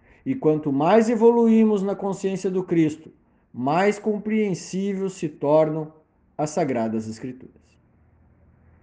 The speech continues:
Portanto, esforcemo-nos como se dependesse de nós, para desenvolver esta consciência superior, e as verdades se irão manifestando por etapas.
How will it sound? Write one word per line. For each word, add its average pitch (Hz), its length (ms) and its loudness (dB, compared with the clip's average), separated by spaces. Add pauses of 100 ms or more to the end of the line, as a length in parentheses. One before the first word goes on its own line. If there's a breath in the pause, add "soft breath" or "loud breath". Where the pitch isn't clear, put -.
(160)
Portanto, 170 600 -2 (560 soft breath)
esforcemo-nos 170 960 2
como 160 280 -2
se 160 140 -6
dependesse 165 640 0
de 214 140 -2
nós, 165 420 2 (580)
para 143 240 0
desenvolver 139 840 2
esta 214 240 0
consciência 208 680 -2
superior, 214 840 0 (840)
e 196 100 0
as 202 160 2
verdades 170 880 2 (220)
se - 220 -6
irão 147 480 4
manifestando 143 840 -4
por 117 160 -6
etapas. - 600 -12